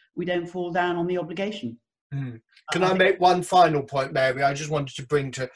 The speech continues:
Speaker 2: it's also noteworthy, there was a costs application from the appellant, and the inspector understandably took the view that effectively that the council had not substantiated through technical evidence or objective analysis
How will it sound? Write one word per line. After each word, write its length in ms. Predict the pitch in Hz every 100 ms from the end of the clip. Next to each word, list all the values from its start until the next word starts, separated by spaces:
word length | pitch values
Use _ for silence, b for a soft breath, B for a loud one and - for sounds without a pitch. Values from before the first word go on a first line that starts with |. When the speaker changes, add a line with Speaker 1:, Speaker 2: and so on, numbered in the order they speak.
| B B B
Speaker 2:
it's 100 | -
also 320 | 180 175 165
noteworthy, 580 | 165 156 151 151 147 147
there 140 | 151
was 260 | 156 170 -
a 60 |
costs 360 | 139 160 147 -
application 760 | 139 135 143 139 131 127 - 123
from 160 | 139
the 80 | 135
appellant, 580 | 139 156 147 127 120 123
and 140 | 135
the 40 | 135
inspector 560 | 127 - 143 - 135 - b b -
understandably 1080 | 165 165 143 143 - 151 139 127 117 123 120
took 180 | - 156
the 100 | 147
view 420 | 131 147 143 120 120 b b b b -
that 160 | 139 147
effectively 680 | 143 - 160 - 135 139
that 180 | 131 135 -
the 80 |
council 440 | 143 151 143 - 139
had 180 | 135 147
not 280 | 170 151 -
substantiated 1040 | - 131 - 147 127 - 147 127 123 131 -
through 200 | - 139 -
technical 560 | - 190 180 147 151 143
evidence 520 | 143 123 117 127 -
or 140 | 120
objective 500 | 131 - 143 143 135
analysis 640 | 139 139 127 120 - 127